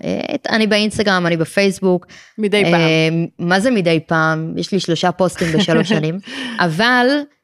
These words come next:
Speaker 1: זה שאני לא מעלה לא אומר שאני לא זמינה שם, זאת אומרת, שולחים לי שם הודעות, אני עונה, אה, מדברים איתי מה שאני יכולה לעזור, לחבר, לקשר, לדבר, באהבה. אה, אני
Speaker 2: מעולה.
Speaker 1: בכל הערוצים,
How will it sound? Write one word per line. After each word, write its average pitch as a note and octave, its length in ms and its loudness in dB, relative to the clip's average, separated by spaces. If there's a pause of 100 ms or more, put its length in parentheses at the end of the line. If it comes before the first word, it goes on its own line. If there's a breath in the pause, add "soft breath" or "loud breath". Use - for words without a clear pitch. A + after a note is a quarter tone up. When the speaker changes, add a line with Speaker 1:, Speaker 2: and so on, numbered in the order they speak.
Speaker 1:
זה F#3 160 0
שאני G3+ 280 2
לא F#3+ 100 2
מעלה F#3+ 300 2
לא F3 120 2
אומר F3 180 2
שאני D#3+ 320 2
לא D#3 300 2
זמינה D3+ 380 0
שם, D3 220 -6
זאת - 140 -12
אומרת, D3 160 -4
שולחים F3+ 280 -4
לי F3 60 0
שם E3 160 -2
הודעות, E3 520 0
אני D3+ 180 -2
עונה, F3 380 0 (520 loud breath)
אה, D#3 220 0
מדברים D3+ 420 -2
איתי G3 140 -2
מה D#3+ 120 -2
שאני D#3 220 -4
יכולה D3+ 520 -2
לעזור, D3+ 420 2
לחבר, D#3 400 0
לקשר, D3+ 540 -2
לדבר, D3 560 -2 (460 loud breath)
באהבה. D3+ 600 0 (500 soft breath)
אה, D#3 40 0 (1040)
אני E3 160 2
Speaker 2:
מעולה. F#3+ 140 2
Speaker 1:
בכל B3+ 160 4
הערוצים, A3 640 2